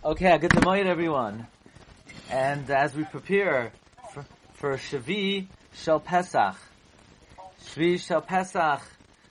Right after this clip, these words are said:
Chazal tell us, in a way, is the, the soul of the entire year. That the Alshich HaKadosh writes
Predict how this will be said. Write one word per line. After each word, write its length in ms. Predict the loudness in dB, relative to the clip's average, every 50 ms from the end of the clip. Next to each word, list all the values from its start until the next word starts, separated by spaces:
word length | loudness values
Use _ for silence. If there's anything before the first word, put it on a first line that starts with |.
| -10 -4
Chazal 380 | -4 0 4 4 4 4 4
tell 240 | 0 -4 -2 0 0
us, 320 | 0 -2 -2 -6 -16 _ _ -18
in 140 | -12 -8 -6
a 60 | -2
way, 360 | 0 2 2 2 2 0 -2 -4 -8 -12 -20 -20 -20 -20 _ _ _ -8
is 240 | -2 -2 -2 -2 -4
the, 600 | -8 -8 -6 -6 -4 -4 -4 -4 -4 -6 -6 -8 _ _ _ _ _ -20 _ _ _ _ _ _ _ _ _ _ _ -12
the 240 | -10 -8 -8 -8 -10
soul 580 | -10 -14 -16 -8 0 4 6 6 6 6 6 4
of 140 | 2 0 -2
the 100 | -8 -8
entire 480 | -8 -8 -2 2 2 2 2 2 0
year. 400 | 0 -2 -2 -2 -2 -4 -6 -8 -14 -20 -20 _ _ _ _ _ _ _ -4
That 160 | -2 -2 -2 0
the 400 | -2 0 2 2 2 2 0 0 2
Alshich 380 | 4 4 4 2 -2 -8 -4
HaKadosh 580 | -2 -2 -2 0 -2 -2 0 0 -2 -4 -4 0
writes 580 | 4 4 6 6 4 0 -4 -10 -20 -20 -20